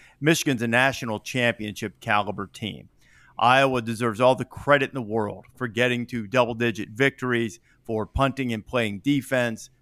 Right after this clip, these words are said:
for, you know, going old school football and finding a way to win its division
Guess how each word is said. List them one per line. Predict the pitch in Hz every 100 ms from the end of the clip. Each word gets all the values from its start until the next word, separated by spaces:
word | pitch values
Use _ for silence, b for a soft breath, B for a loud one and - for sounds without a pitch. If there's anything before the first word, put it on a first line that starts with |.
| -
for, | 120 110 104
you | 117
know, | 107
going | 101 127 117 107 -
old | 156 147
school | - - 139
football | 113 143 139 131 127 120
and | 110 95
finding | 123 123 120
a |
way | 120 120
to | 113
win | 113 135
its | 131
division | - 117 120 113 120